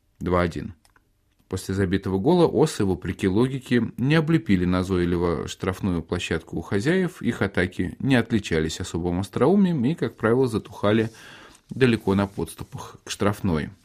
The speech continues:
Нужно отдать должное и спартанцам, они не играли на удержание счёта, но, тем не менее, подступы к вотчине голкипера Бичика закрыли наглухо. Минут за пять где-то до финального свистка хозяевам удалась образцовая, я бы сказал, хоккейная многоходовка.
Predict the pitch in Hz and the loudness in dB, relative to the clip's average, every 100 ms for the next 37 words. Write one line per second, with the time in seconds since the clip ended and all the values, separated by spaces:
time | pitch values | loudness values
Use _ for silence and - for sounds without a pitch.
0 | _ _ - 143 143 151 107 120 107 107 | _ _ -4 -2 0 0 2 2 4 2
1 | 107 110 107 - 123 - 90 85 - 87 | 2 0 0 -2 -2 0 0 0 -4 -4
2 | 90 90 92 - 101 110 104 98 85 82 | 0 0 0 -2 2 4 4 2 2 2
3 | 82 85 85 92 90 87 92 - 214 180 | 0 0 -2 -2 -2 -2 -2 0 0 2
4 | 107 175 156 127 98 92 117 131 - 101 | 0 0 0 2 2 2 2 0 -2 -4
5 | - 107 - 101 95 85 - 92 85 - | -2 -6 -6 -6 -2 -2 -4 -6 -4 -4
6 | - 90 - 87 - 85 90 160 - 147 | -2 -2 -4 -6 -2 -2 -2 -4 -4 -6
7 | 151 147 - - - _ - 92 98 92 | -4 -4 -8 -20 -20 _ -6 -4 -2 -2
8 | 90 107 107 82 78 78 - 78 80 _ | 0 0 0 -2 -2 -6 -6 -12 -14 _
9 | _ _ _ _ _ _ _ _ _ _ | _ _ _ _ _ _ _ _ _ _
10 | _ - - - - 104 90 82 104 - | _ -20 -20 -8 0 4 4 2 0 2
11 | 78 - - 78 - 82 - - 87 82 | 0 -2 -8 -8 -6 -6 -6 -4 -2 0
12 | 82 87 - 90 - 190 196 98 101 143 | -2 -4 -6 -8 -4 -4 0 2 2 2
13 | 147 - 98 90 87 120 - 95 90 - | 0 -2 -2 0 2 0 -2 -4 -4 -2
14 | 147 151 92 92 - 98 98 104 - 127 | 0 2 2 0 0 -2 0 0 -2 -4
15 | 120 92 82 82 82 85 - - 87 147 | -2 0 0 -2 -2 -4 -6 -4 2 2
16 | 190 - 180 | 2 0 -2